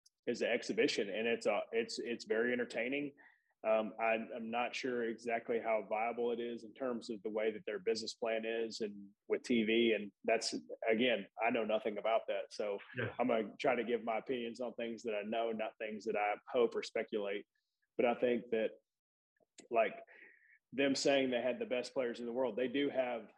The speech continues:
Speaker 1: their roster is very strong as far as guys that have accomplished a lot, but they have a,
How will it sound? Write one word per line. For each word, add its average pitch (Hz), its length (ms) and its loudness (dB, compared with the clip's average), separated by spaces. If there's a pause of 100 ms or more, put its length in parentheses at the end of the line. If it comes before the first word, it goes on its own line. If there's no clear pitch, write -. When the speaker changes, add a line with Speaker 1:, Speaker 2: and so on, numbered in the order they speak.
Speaker 1:
their 123 120 0
roster 123 520 0
is 104 100 -6
very 117 300 -4
strong 120 460 -4
as 104 120 -14
far 113 240 0
as 104 100 -4
guys 113 280 2
that 107 100 -10
have - 160 -14
accomplished - 360 -4
a 107 40 -6
lot, 120 260 4 (360)
but 117 100 4
they 117 140 4
have 123 240 4
a, 110 160 0